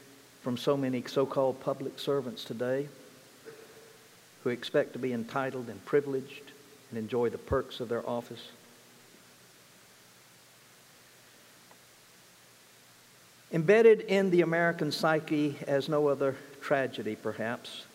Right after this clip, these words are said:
is one that occurred on April fifteenth. No, it has nothing to do with income tax.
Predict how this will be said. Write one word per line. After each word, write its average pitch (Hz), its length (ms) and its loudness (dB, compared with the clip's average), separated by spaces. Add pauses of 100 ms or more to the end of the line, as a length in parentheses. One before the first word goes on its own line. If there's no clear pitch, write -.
(760)
is 143 140 -4
one 156 280 2
that 147 160 4 (120)
occurred 147 340 4
on 143 140 2
April 143 260 2
fifteenth. 127 540 -2
No, 127 240 2
it 147 120 -4
has 139 240 2
nothing 139 340 -2
to 139 60 -6
do 131 140 0
with 123 160 -2
income 113 380 -4
tax. 113 400 -4